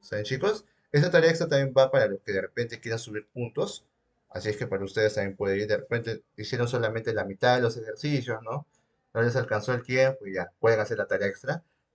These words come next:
para subir puntos. ¿Saben, chicos? Listo. Esa solamente sería su tarea de esta semana. Así es que creo que está fácil.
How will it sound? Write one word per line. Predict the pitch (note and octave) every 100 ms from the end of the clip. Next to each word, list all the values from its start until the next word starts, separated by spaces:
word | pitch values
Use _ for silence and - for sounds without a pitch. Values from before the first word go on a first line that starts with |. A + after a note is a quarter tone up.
| _
para | G2+ F2
subir | G#2 G2 E2+
puntos. | _ _ -
¿Saben, | B2+ C#3+
chicos? | E3+ - A3+ - _ _ _ _
Listo. | F3 F3 F3
Esa | G3+ G#3+
solamente | G#3 G3 F3+ F3
sería | E3 E3+
su | E3
tarea | - D3 C#3+
de |
esta | C#3+ D#3
semana. | D3 B2+ B2+ E3 -
Así | C#3+
es | C3+ -
que | C3+ A#2+ A2 -
creo | C#3 C3+
que |
está | G#2 A2
fácil. | A2+ G2 B2